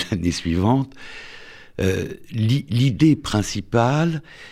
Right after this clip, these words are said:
c'était d'essayer de promouvoir une nouvelle solidarité. Je peux pas dire qu'on ait vraiment beaucoup réussi.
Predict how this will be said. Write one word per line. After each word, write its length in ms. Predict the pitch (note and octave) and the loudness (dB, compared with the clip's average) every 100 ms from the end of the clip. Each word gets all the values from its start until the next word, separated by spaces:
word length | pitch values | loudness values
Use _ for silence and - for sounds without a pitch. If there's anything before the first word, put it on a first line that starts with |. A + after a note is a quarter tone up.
| - | -14
c'était 600 | - A#2 G#2+ - C3+ C3+ | 0 2 2 2 2 4
d'essayer 800 | A2+ G#2+ - A2 G2+ A2+ C3+ C3+ | 2 0 0 0 2 4 4 4
de 160 | G2 | 2
promouvoir 800 | G2 - B2+ A#2+ G#2 F#2 C3+ B2+ G2 | 2 2 4 4 2 2 2 2 2
une 240 | G#2+ B2+ | 4 6
nouvelle 600 | C#3+ C3 G#2+ C#3 D3+ C3+ | 6 4 4 4 2 -2
solidarité. 960 | - - A2 G#2+ G2 F#2 F2+ - - - - - - - - - - - - - - | -4 2 2 2 2 0 0 -4 -10 -12 -16 -20 -20 -20 -20 -20 -20 -20 -20 -20 -16
Je 60 | - | -8
peux 120 | D#2+ | -2
pas 160 | F#2 | -2
dire 240 | G2+ B2+ C3+ | 0 -2 -4
qu'on 180 | F2+ F2+ | 0 0
ait 80 | F#2+ | 0
vraiment 340 | F2+ G2 A#2 | 0 0 2
beaucoup 260 | F2+ - G#2 | 0 0 0
réussi. 600 | D#2+ D#2+ - D2 C2+ | 0 0 -2 -4 -6